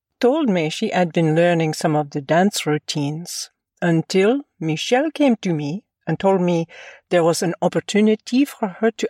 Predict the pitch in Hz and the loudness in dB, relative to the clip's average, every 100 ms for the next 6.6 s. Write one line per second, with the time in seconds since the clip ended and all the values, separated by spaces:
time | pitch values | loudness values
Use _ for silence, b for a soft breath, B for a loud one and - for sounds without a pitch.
0 | - - - - 202 196 240 277 277 135 | -6 -6 -6 -4 -2 0 2 2 0 -2
1 | 139 190 277 330 - - - 202 196 190 | 0 2 2 -2 -6 -12 -4 0 0 -2
2 | - 226 233 190 190 175 180 277 - - | -2 0 0 0 -2 0 0 0 -4 -4
3 | 208 - - - 226 349 359 - 233 226 | -2 -2 -4 -2 0 2 0 0 -2 -2
4 | - 165 233 320 320 - 320 330 302 320 | -4 -2 -2 -2 -2 -2 0 0 0 0
5 | 427 262 - _ _ _ _ _ _ - | 2 0 -6 _ _ _ _ _ _ -2
6 | 311 381 - 381 392 392 | 0 0 -2 -2 0 0